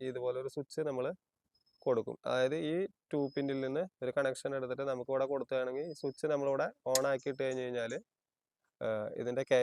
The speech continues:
സി ബി ചാർജിങ് നമുക്ക് ഓഫ് ചെയ്തിടാനായിട്ട് സാധിക്കും. അപ്പൊ അങ്ങനെ ചെയ്യുന്നതുകൊണ്ടുള്ള ഒരു ബെനിഫിറ്റ് എന്താണെന്ന് വെച്ച് കഴിഞ്ഞാൽ ഇൻവെർട്ടർ എപ്പോഴും സോളാറിൽ നിന്നുള്ള പവർ എടുത്ത് മാത്രമേ ബാറ്ററി ചാർജ് ആവുള്ളൂ. കെ സി ബിന്ന് ഒരു കാരണവശാലും ചാർജ് എടുത്ത് ചാർജ് ആവില്ല.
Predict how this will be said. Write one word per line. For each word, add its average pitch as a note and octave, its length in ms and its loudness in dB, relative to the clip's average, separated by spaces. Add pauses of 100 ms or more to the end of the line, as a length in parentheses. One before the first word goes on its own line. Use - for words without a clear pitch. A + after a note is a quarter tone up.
സി D3+ 180 -2
ബി D#3 180 0
ചാർജിങ് B2 560 -2
നമുക്ക് B2 260 -4
ഓഫ് A#2+ 180 2
ചെയ്തിടാനായിട്ട് A2+ 640 -4
സാധിക്കും. A2 420 -4 (380)
അപ്പൊ B2+ 160 0
അങ്ങനെ C#3+ 240 4
ചെയ്യുന്നതുകൊണ്ടുള്ള E3+ 640 6
ഒരു E3+ 100 2
ബെനിഫിറ്റ് D#3+ 480 0
എന്താണെന്ന് D3+ 320 4
വെച്ച് C#3+ 140 -2
കഴിഞ്ഞാൽ C3+ 280 0 (760)
ഇൻവെർട്ടർ E3+ 520 6
എപ്പോഴും C#3 400 4 (160)
സോളാറിൽ C#3+ 680 4
നിന്നുള്ള D#3+ 400 0
പവർ C3+ 280 6
എടുത്ത് C3+ 260 -2
മാത്രമേ C3+ 460 2
ബാറ്ററി B2+ 420 0 (340)
ചാർജ് A2+ 420 4
ആവുള്ളൂ. A2+ 420 0 (800)
കെ B2+ 100 8 (100)
സി E3 160 0
ബിന്ന് C3 260 0
ഒരു B2 140 0
കാരണവശാലും A#2+ 720 0
ചാർജ് A#2 420 0
എടുത്ത് A2+ 260 -6
ചാർജ് A2 360 2
ആവില്ല. G#2 260 -6